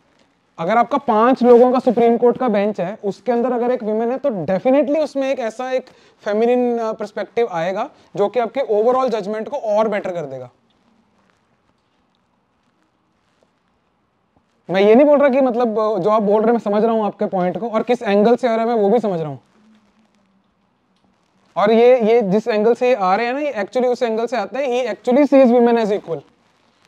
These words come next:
तो इसको, इसको समझ में नहीं आ रहा है ये point को कि ये अलग से representation क्यों, मतलब ये हम बात ही क्यों कर रहे हैं, ये उस angle पे आ रहा है। This is where we want to reach, but this is not where we are। समझ रहे हो? उस, उसके लिए कोई फर्क नहीं है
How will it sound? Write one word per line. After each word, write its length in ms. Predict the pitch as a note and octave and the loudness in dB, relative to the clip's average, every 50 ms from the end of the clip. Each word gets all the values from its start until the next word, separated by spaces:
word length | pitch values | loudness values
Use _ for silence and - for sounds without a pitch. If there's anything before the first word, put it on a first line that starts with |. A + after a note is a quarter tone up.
| _ _ _ _ _ _ _ - | _ _ _ _ _ _ _ 4
तो 120 | A3 A#3+ | 6 6
इसको, 240 | B3+ B3 - D4+ C4 | 6 4 0 -2 -2
इसको 240 | A#3+ - - C#4 B3+ | -2 -2 -2 -6 -4
समझ 280 | - A3+ G#3+ B3 B3 | -2 0 4 6 8
में 160 | C4+ C4+ C#4 | 8 8 8
नहीं 140 | C#4+ D4 C#4+ | 6 4 2
आ 100 | B3+ A3+ | 0 -2
रहा 100 | G#3+ A#3 | -2 -2
है 60 | A#3+ | 0
ये 100 | A#3 B3 | 0 0
point 320 | B3+ - A3+ G#3+ G#3+ A3 G3+ | -2 -2 -4 -6 -6 -4 -4
को 120 | - B3+ | -4 -6
कि 100 | G#3+ C#4+ | -4 -4
ये 160 | C#4+ C#4+ C#4+ | -6 -6 -4
अलग 260 | - A3 G#3+ G#3+ A3 - | -4 -4 -4 -4 -4 -4
से 160 | - - B3 | -4 -2 -2
representation 580 | A3+ A#3 - A3 G#3+ A#3 A#3 A3 G#3+ A#3 B3 | -2 -2 -2 -4 -4 -4 -4 -6 -6 -8 -8
क्यों, 340 | A3+ - G#3+ A3+ A3+ A3 A3 | -8 -6 -6 -4 -4 -4 -6
मतलब 240 | G#3 G3+ G3+ A3 G#3+ | -6 -6 -4 -4 -2
ये 160 | A3+ A#3 B3 | -2 -2 -2
हम 140 | A#3 A#3 A3+ | -2 -4 -4
बात 300 | F#3+ F#3+ G3 G3 G3+ F3 | -4 -2 -2 -2 -2 -4
ही 60 | A3 | -6
क्यों 200 | G3 - A3 G#3+ | -6 -4 -4 -4
कर 120 | F3+ F3+ C#3+ | -4 -6 -8
रहे 140 | C#3+ C#3+ | -8 -10
हैं, 80 | C3+ - _ _ _ _ - G#3+ | -12 -14 _ _ _ _ -6 -6
ये 60 | B3+ | -4
उस 240 | A3 A#3+ B3 A#3+ B3 | -2 -2 -2 -2 -2
angle 300 | A#3 A3 A3 A3 A3+ G#3 | -2 -2 -2 -2 -4 -4
पे 100 | G3 G3+ | -4 -4
आ 100 | F3+ D#3+ | -4 -4
रहा 120 | D3+ D3 | -6 -8
है। 40 | - - - - - | -12 -16 -18 -8 -4
This 260 | D#3 G#3 - C4+ C4+ | -4 -2 0 0 0
is 100 | A#3 B3+ | 2 2
where 160 | B3+ B3+ B3 | 2 2 2
we 100 | C4 A#3 | 0 -2
want 200 | A3+ A3 G#3+ A3 | -4 -4 -4 -4
to 60 | B3+ | -4
reach, 440 | G#3+ G3+ G#3+ G#3+ - - - - - _ _ _ _ _ _ _ _ _ _ _ _ _ _ _ _ _ _ _ _ _ _ _ _ _ _ - | -2 -2 -2 -2 -4 -6 -14 -20 -20 _ _ _ _ _ _ _ _ _ _ _ _ _ _ _ _ _ _ _ _ _ _ _ _ _ _ -6
but 100 | G3 G3+ F3 | -4 -2 -2
this 180 | A3 A#3+ C4+ C4+ | -2 0 0 0
is 80 | G#3+ | 0
not 140 | A3+ A#3 A#3+ A3 | 0 0 0 0
where 180 | A3+ A3+ A3 G#3+ | 0 0 2 2
we 80 | A3 G#3 | 0 0
are। 200 | F3+ E3 D3 C3+ - _ _ _ _ _ _ _ _ _ _ _ _ _ _ _ _ _ _ _ _ _ _ _ _ _ _ _ _ _ _ _ _ _ _ _ _ _ _ _ _ _ _ _ _ _ _ _ _ _ _ _ _ _ - | 0 -2 -4 -6 -12 _ _ _ _ _ _ _ _ _ _ _ _ _ _ _ _ _ _ _ _ _ _ _ _ _ _ _ _ _ _ _ _ _ _ _ _ _ _ _ _ _ _ _ _ _ _ _ _ _ _ _ _ _ -8
समझ 160 | F#3 G3 A#3+ | -4 -2 -2
रहे 100 | D4+ D#4+ | -2 0
हो? 60 | D4 A#3+ | -2 -2
उस, 140 | - - - | -2 -4 -4
उसके 220 | A#3 G#3 - - C4+ | -6 -4 -2 0 2
लिए 100 | C4 C4 | 2 2
कोई 100 | C#4 C4+ | 2 0
फर्क 260 | - A#3 G#3+ A#3 B3 | 0 -2 -2 -2 0
नहीं 140 | B3 B3 A#3 | 0 0 0
है 340 | C4 C#4 - D3+ E3+ F3+ | -2 -4 -8 -14 -18 -20